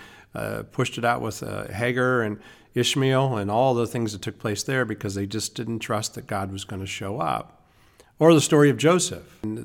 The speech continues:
the number of years that he spent in prison, some thirteen or fourteen.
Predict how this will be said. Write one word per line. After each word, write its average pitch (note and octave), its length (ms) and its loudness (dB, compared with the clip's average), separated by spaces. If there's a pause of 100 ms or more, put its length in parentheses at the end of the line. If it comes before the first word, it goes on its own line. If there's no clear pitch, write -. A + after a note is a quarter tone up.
the A2+ 180 -6
number A#2+ 240 0
of A2 80 -2
years A#2 280 0
that G2+ 100 -8
he - 120 -10
spent A#2 300 -4
in G#2+ 100 -2
prison, A2 520 -4
some - 200 -6
thirteen A#2+ 520 -6
or A2+ 80 -4
fourteen. A2+ 640 -8